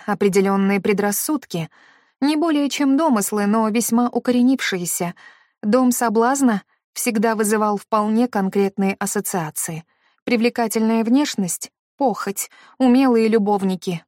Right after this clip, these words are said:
но никак не ум, образованность и элегантность. Если же Иво из трех высших домов,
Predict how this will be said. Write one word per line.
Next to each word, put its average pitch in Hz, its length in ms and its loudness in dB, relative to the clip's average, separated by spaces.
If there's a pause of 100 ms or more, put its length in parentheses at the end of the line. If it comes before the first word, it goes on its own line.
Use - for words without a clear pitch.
но 233 280 2
никак 226 440 0
не 208 200 2
ум, 262 320 0 (100)
образованность 202 1000 -2
и 226 200 2
элегантность. 208 880 -2 (440)
Если 285 340 2
же 262 160 -2
Иво 190 560 0
из 226 240 -2
трех 240 320 2
высших 208 460 0
домов, 196 500 0